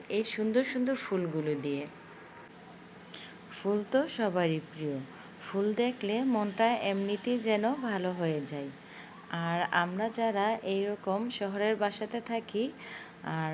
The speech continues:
বারান্দাটা কিন্তু খুবই আমাদের ছোট থাকে, তারপরও আমরা চাই এই ছোট্ট একটু বারান্দাকে খুব সুন্দর করে সাজিয়ে নিতে। আর সেই সাজানোর কাজটা প্রথমে শুরু করে থাকি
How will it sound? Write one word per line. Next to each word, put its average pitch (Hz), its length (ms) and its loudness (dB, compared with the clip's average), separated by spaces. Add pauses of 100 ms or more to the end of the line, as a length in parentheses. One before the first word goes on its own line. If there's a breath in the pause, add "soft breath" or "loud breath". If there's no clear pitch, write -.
বারান্দাটা 175 680 0
কিন্তু 233 380 -2 (160)
খুবই 226 360 0
আমাদের 220 420 2
ছোট 214 260 -2
থাকে, 240 420 0 (540 loud breath)
তারপরও 220 580 4 (100)
আমরা 190 380 2
চাই 208 320 4 (180)
এই 202 180 4 (100)
ছোট্ট 196 380 -4
একটু 254 380 2
বারান্দাকে 214 680 4 (480 loud breath)
খুব 220 180 0
সুন্দর 220 500 4
করে 269 260 2
সাজিয়ে 180 460 0
নিতে। 151 360 -2 (500 loud breath)
আর 170 180 2
সেই 190 360 2
সাজানোর 214 580 0
কাজটা 247 380 2 (220)
প্রথমে 240 420 0
শুরু 240 280 0
করে 254 260 2
থাকি 247 400 0